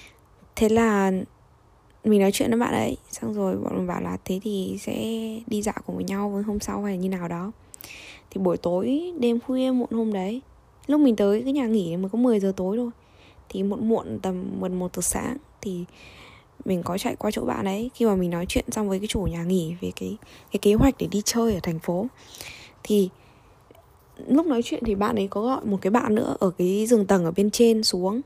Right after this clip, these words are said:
Thì mình làm quen với bạn ấy luôn. Thế là cả ba bảo nhau là "Ừ, thế thì ngày mai mình sẽ đi đó, đâu đó cùng nhau."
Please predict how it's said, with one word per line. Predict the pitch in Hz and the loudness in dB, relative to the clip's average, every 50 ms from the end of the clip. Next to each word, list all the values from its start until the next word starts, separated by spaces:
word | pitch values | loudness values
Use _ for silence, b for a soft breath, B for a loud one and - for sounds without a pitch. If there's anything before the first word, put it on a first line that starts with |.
| _ _ B B B B B B B B B B B B B - | _ _ B B B B B B B B B B B B B -14
Thì | - - 202 196 185 180 180 - - - - 453 466 - _ _ _ _ _ _ _ _ _ _ - | 0 4 4 4 6 4 2 0 -2 -4 -6 -14 -18 -18 _ _ _ _ _ _ _ _ _ _ 2
mình | - 226 226 214 208 | 6 6 8 8 8
làm | 208 202 202 | 6 6 6
quen | 226 233 233 226 | 8 6 8 8
với | 233 | 6
bạn | 240 233 - | 4 4 4
ấy | - 208 | 2 4
luôn. | 214 233 240 240 240 226 233 | 6 6 6 6 4 4 2
Thế | - 233 | 0 0
là | 240 240 | 0 0
cả | - 226 - - | -2 -4 -6 -4
ba | 196 202 202 202 | -4 -4 -4 -4
bảo | 196 185 - | -6 -6 -6
nhau | 180 185 202 196 | -4 -4 -4 -4
là | 185 170 180 - - | -4 -8 -10 -6 -4
"Ừ, | 202 175 165 - | -4 -4 -4 -6
thế | - 196 | -10 -8
thì | - 226 214 | -6 -4 -2
ngày | 190 180 175 | -2 -2 0
mai | 180 196 196 196 196 202 | 0 -2 -2 0 -2 -2
mình | 196 180 175 170 | -2 -2 -4 -4
sẽ | - 233 | -6 -4
đi | 220 214 | -4 -4
đó, | 202 185 185 196 - - | -4 -2 -4 -4 -6 -4
đâu | 233 226 | -2 -2
đó | 214 202 196 | 0 0 0
cùng | - 233 214 196 | 0 0 0 2
nhau." | 202 214 220 220 | 2 2 2 2